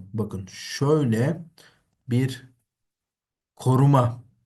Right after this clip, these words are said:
etkisini düşüneceğiz. Şöyle bir kalkan oluşturuluyor. Şöyle bir kalkan oluşturuluyor. Helyum.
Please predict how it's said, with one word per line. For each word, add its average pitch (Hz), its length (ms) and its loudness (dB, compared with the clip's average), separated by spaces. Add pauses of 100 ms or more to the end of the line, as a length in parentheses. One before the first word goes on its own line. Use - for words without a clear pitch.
(260)
etkisini 117 680 -2 (500)
düşüneceğiz. 123 680 -2
Şöyle 104 300 0
bir 104 240 -6 (560)
kalkan 113 640 0 (340)
oluşturuluyor. 104 1120 -6 (580)
Şöyle 101 300 -2
bir 104 220 -8 (320)
kalkan 110 440 -2
oluşturuluyor. 98 920 -4 (1000)
Helyum. 190 640 2